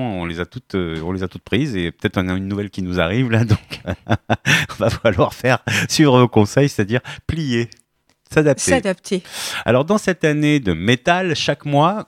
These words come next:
Speaker 1: ça démarre là le huit octobre, hein, c'est ça pour le
Speaker 2: Oui.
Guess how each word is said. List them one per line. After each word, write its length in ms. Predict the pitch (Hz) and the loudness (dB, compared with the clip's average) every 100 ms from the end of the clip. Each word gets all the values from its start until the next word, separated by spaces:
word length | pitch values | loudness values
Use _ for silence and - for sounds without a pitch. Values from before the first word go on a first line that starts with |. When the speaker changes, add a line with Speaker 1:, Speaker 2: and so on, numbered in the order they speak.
| _ _ _ _ | _ _ _ _
Speaker 1:
ça 160 | - | -8
démarre 260 | 117 113 120 | -4 -2 -2
là 100 | 123 | -4
le 100 | 113 | -6
huit 180 | 120 151 | -6 -6
octobre, 340 | 139 147 120 | -2 -2 0
hein, 60 | 127 | -4
c'est 120 | 127 | -6
ça 180 | - 131 | -6 -6
pour 200 | - 113 | -4 -4
le 260 | 101 98 95 | -2 -2 2
Speaker 2:
Oui. 240 | 233 98 | 0 0